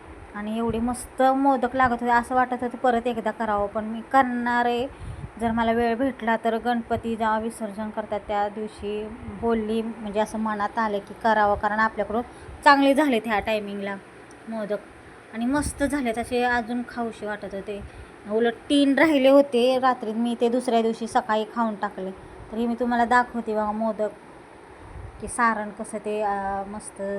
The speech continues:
झालेलं आहे, भरलेलं आहे पूर्ण. तर मी पहिल्यांदाच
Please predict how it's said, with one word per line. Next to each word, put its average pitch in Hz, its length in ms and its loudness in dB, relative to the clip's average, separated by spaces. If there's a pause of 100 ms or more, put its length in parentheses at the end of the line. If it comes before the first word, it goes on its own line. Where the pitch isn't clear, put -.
(280)
झालेलं 196 380 -6
आहे, 196 80 -2
भरलेलं 196 500 -6
आहे 196 100 -4
पूर्ण. 196 400 -6 (920)
तर 208 80 2
मी 226 260 2 (920)
पहिल्यांदाच 240 880 4